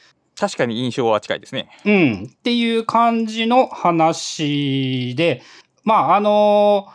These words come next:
Speaker 2: そうだな。あとは大体順番に紹介していければいいのかなという感じですかね。
Speaker 1: ちなみに、現代ってわかります？
Speaker 2: 現代ね、えっと、確か、ちょっと待ってくださいね。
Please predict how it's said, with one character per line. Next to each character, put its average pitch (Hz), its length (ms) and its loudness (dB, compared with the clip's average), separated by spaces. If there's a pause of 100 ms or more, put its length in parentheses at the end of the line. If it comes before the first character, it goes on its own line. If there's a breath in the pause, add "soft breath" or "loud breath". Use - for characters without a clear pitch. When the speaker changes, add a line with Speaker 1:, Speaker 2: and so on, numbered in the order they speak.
(340 loud breath)
Speaker 2:
そ 233 300 -2
う - 20 0
だ 135 120 0
な。 165 180 0
あ 240 60 2
と 226 140 -2
は 120 200 0
大 156 320 -2
体 170 420 -2
順 156 300 -2
番 156 240 2
に 160 120 0
紹 160 300 -4
介 151 300 -4
し - 80 -14
て - 100 -8
い 151 160 -4
け 170 160 -4
れ 175 100 -2
ば 120 200 -2
い 147 140 -2
い 127 40 -2
の 113 140 -6
か - 180 -2
な 147 220 2
と - 160 -8
い 101 260 -6
う 92 60 -16
感 110 400 -6
じ 110 1040 -12 (240)
で 135 80 -4
す 285 80 -6
か 240 120 2
ね。 - 0 -
Speaker 1:
ち 220 120 0
な - 0 -
み - 0 -
に、 208 240 -4 (240)
現 196 360 0
代 185 180 2
っ 170 40 -14
て 117 140 -8
わ 107 100 -2
か 110 80 -2
り 107 80 -4
ま 104 80 -8
す？ 117 240 -12 (160)
Speaker 2:
現 180 380 -4
代 175 260 -2
ね、 139 240 -4
え 123 40 -6
っ 127 80 -14
と、 131 120 -8
確 - 380 -8
か、 156 120 -4
ち - 140 -20
ょ - 40 -
っ - 20 -20
と 135 80 -8
待 117 120 -8
っ 117 40 -20
て - 80 -20
く - 80 -16
だ 107 80 -10
さ 98 140 -14
い 92 60 -16
ね。 175 380 -12